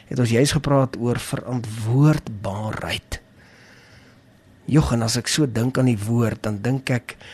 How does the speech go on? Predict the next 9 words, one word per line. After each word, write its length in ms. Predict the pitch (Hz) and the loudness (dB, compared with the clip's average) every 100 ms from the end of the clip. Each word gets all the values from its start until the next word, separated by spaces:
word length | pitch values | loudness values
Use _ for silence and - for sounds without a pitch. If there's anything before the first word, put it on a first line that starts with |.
| - - | -20 -6
dit 220 | - 131 | -2 0
is 320 | 156 143 - - | 2 2 2 2
so 200 | 185 180 | 4 4
'n 160 | 143 | 4
sterk 580 | 135 - - 147 139 - | 0 0 0 0 0 0
en 120 | 123 | -2
'n 80 | 117 - - | -2 -6 -10
kragtige 560 | 139 147 147 139 110 | -2 0 0 -2 -2
eienskap, 600 | 104 120 120 - 85 - | -2 0 -2 -4 -8 -10